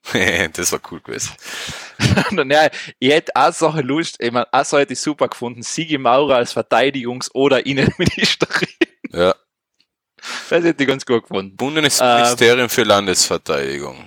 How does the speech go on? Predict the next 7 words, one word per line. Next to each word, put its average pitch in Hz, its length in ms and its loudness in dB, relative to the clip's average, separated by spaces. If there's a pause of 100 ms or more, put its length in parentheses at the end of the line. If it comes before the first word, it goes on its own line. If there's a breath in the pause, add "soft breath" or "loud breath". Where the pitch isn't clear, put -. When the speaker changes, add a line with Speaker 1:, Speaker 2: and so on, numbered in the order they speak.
(240)
Speaker 1:
Claudia 101 520 4
Tanner. 78 500 -2 (640 loud breath)
Ja. 82 160 -8
Speaker 2:
Ja, 117 240 6
die 101 180 0
ist 110 120 -2
von, 110 220 -8